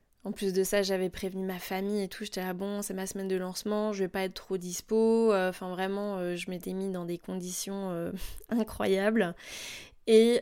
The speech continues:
euh, bah, toujours dans mon, dans mon journal, là, le, le huit septembre, je note donc, euh, deux ventes avant lancement. Donc, c'était même pas pendant le lancement. C'est deux, euh,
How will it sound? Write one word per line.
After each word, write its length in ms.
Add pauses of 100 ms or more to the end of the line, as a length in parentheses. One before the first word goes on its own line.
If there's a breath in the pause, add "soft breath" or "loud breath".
euh, 460
bah, 160
toujours 340
dans 140
mon, 420
dans 140
mon 160
journal, 460
là, 200
le, 540 (340)
le 140
huit 140
septembre, 580 (520 loud breath)
je 220
note 480
donc, 460
euh, 340
deux 200
ventes 420 (720)
avant 240
lancement. 520
Donc, 200
c'était 240
même 220
pas 100
pendant 280
le 60
lancement. 340
C'est 200
deux, 320
euh, 300